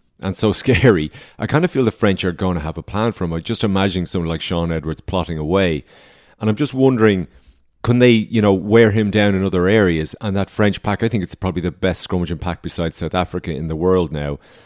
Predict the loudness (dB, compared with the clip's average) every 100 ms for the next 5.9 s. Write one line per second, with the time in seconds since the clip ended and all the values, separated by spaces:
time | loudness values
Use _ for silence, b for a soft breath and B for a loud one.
0 | b 0 0 2 0 2 0 0 -2 0
1 | 0 -4 -8 -10 0 2 4 0 0 0
2 | 0 -4 -8 -8 -2 -2 0 0 0 0
3 | -2 -2 -2 0 2 2 2 2 0 -2
4 | b b b b b -10 -6 -4 -4 -2
5 | -2 -2 -2 0 0 -2 -4 -10